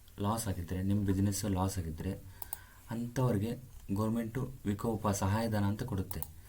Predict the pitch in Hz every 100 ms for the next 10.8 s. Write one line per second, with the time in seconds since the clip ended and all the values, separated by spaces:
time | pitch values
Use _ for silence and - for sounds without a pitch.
0 | - - - - - 113 117 123 127 -
1 | 110 107 104 101 98 - 90 - 87 92
2 | 127 - - - - - - - 131 123
3 | 123 95 87 104 104 110 113 113 107 104
4 | 98 98 - 131 104 92 85 78 - -
5 | - - - - - - - 110 127 127
6 | 110 110 104 - 104 110 139 110 107 107
7 | 104 101 98 98 92 85 90 - - -
8 | - - - 110 101 101 110 110 110 107
9 | 104 127 - - - 98 117 - 107 -
10 | 95 85 90 104 120 113 101